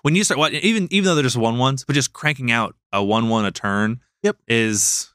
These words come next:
Speaker 1: it feels debilitating some,
Speaker 2: Well, it
Speaker 1: sometimes.
Speaker 2: in, in certain matchups, it can be. And
Speaker 1: Yep.
Speaker 2: especially against, uh, typically speaking, you play control decks. So when you're playing a control deck, you don't have a sh-, just a ton of answers for planeswalkers.
Speaker 1: Yeah, I don't.
Speaker 2: So not only is it a planeswalker, so it's difficult for you to answer,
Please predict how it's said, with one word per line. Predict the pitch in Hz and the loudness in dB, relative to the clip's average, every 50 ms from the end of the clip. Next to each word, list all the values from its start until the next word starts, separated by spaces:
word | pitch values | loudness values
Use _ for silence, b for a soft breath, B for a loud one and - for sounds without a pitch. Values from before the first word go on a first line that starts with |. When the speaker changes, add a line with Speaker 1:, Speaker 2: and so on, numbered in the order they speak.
| _ | _
Speaker 1:
it | - 131 123 - | -4 -4 -4 -4
feels | - - 208 233 233 175 | -2 0 0 2 2 0
debilitating | 131 113 98 131 135 120 107 101 98 98 | -2 0 0 0 0 0 -2 -4 -6 -6
some, | - - - - _ _ _ _ _ - | -6 -10 -12 -14 _ _ _ _ _ 0
Speaker 2:
Well, | 196 180 170 | 2 2 4
it | 151 | 4
Speaker 1:
sometimes. | 123 104 95 104 87 87 87 - - | 2 2 0 -2 -2 -4 -4 -2 -2
Speaker 2:
in, | 170 151 160 | -2 0 0
in | - 170 147 147 | -2 0 0 0
certain | 135 - 151 135 135 | 0 0 -2 0 2
matchups, | 135 165 208 - - 131 - 147 | 0 0 0 2 -2 -2 -2 -2
it | 131 | -4
can | - 180 202 185 | 0 0 0 0
be. | 143 120 101 82 - - | 0 -4 -6 -8 -8 -2
And | - 151 147 | -2 0 0
Speaker 1:
Yep. | 143 | 0
Speaker 2:
especially | 127 - 180 175 - - 143 139 135 135 127 b b b b _ - | 0 0 0 -2 0 0 0 0 0 0 -2 b b b b _ -4
against, | 143 135 139 131 127 127 - - - | 0 0 0 0 0 -4 -6 -4 -2
uh, | 147 131 131 131 131 127 127 - _ _ _ _ _ | 0 0 2 0 0 -2 -6 -10 _ _ _ _ _
typically | - - - 220 - - 180 147 - - 151 139 131 | -4 0 0 0 2 2 -2 -2 0 -2 -2 -2 -2
speaking, | 127 - 139 135 127 139 143 135 135 135 | -2 0 0 0 0 2 0 0 2 2
you | 139 151 156 139 | 2 2 2 0
play | - - 143 135 131 127 127 123 - _ _ _ | 0 0 0 2 2 2 0 -2 -4 _ _ _
control | - 147 131 127 - 202 226 208 | -4 -2 -2 0 2 0 0 0
decks. | 143 123 113 120 123 - - - _ _ _ _ _ | 0 -2 -2 -4 -4 -8 -14 -18 _ _ _ _ _
So | - 139 | -2 0
when | 139 156 180 | 2 2 2
you're | 170 | 2
playing | - 170 160 151 143 | 2 2 2 2 2
a | 135 | 0
control | - 143 135 - 160 160 151 | 0 -2 -2 0 0 0 2
deck, | 135 127 - - | 0 0 0 0
you | 190 | -2
don't | - - | -2 0
have | 143 165 147 | 0 0 0
a | 131 123 | 0 -2
sh-, | 120 - - - | -4 -8 -16 -18
just | _ 143 - - | _ -18 -8 -8
a | 135 127 _ _ _ _ _ - - | -8 -8 _ _ _ _ _ -2 2
ton | 180 190 190 190 175 156 | 2 4 4 2 2 2
of | 143 127 135 | 2 2 2
answers | 135 139 135 - 135 127 120 | 2 0 0 0 0 -2 -2
for | - 123 120 | -4 -8 -4
planeswalkers. | - 135 135 127 - 110 107 120 - 104 104 - - - | -2 -2 -2 -2 -4 -6 -10 -10 -12 -14 -18 -12 -4 -2
Speaker 1:
Yeah, | 98 | -2
I | 92 | 0
don't. | 101 95 87 85 - | 0 0 -2 0 0
Speaker 2:
So | 170 147 143 | 0 0 2
not | 147 151 165 170 | 2 2 2 2
only | 170 175 165 156 151 | 2 2 2 2 2
is | 139 | 2
it | 139 135 | 2 0
a | 127 | -2
planeswalker, | - - 156 156 147 139 143 135 127 127 139 127 | 0 0 0 0 0 0 0 0 0 0 -2 0
so | - 131 | 0 -2
it's | 123 - | -2 0
difficult | 139 143 - 135 127 139 131 | -2 -2 -2 0 -4 -4 -2
for | - 143 | 0 0
you | 139 131 | 0 2
to | 135 110 | 0 -2
answer, | 131 131 135 131 160 160 165 | -2 -4 -4 -2 0 -2 -2